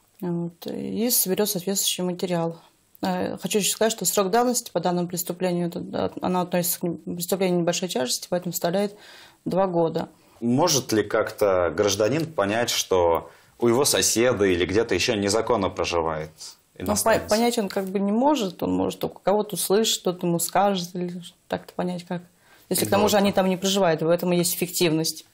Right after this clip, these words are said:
Speaker 2: Ну, вообще, насколько часты такие случаи? То есть, может быть, даже не просто в Скопине, а вообще?
Speaker 1: Ну, поэтому и, ну, как бы, ра-, раньше за данное преступление, э, лица подвергались административной ответственности.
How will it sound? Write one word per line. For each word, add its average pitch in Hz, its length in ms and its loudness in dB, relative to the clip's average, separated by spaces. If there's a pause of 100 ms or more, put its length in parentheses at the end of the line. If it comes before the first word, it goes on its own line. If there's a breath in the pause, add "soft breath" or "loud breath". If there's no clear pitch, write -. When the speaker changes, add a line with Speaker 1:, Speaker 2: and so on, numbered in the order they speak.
(200 soft breath)
Speaker 2:
Ну, 120 80 -6
вообще, 123 220 -2
насколько 156 400 -2
часты - 380 -2
такие 87 320 -4
случаи? 95 420 -2
То - 180 -14
есть, - 240 -8
может 87 240 -8
быть, 80 140 -8
даже 82 240 -4
не 87 80 -8
просто 87 380 -2
в - 80 -6
Скопине, 87 480 -6
а - 200 -12 (200)
вообще? - 440 -8 (720)
Speaker 1:
Ну, 208 180 2
поэтому 214 500 2
и, 190 640 0
ну, 185 120 -4
как 180 180 -4
бы, 170 160 -2
ра-, - 300 0
раньше 185 640 0 (440 loud breath)
за 180 160 0
данное 180 260 2
преступление, 185 800 0 (800)
э, 180 480 0
лица 202 240 -2
подвергались 185 480 0
административной 175 540 0
ответственности. 170 720 -4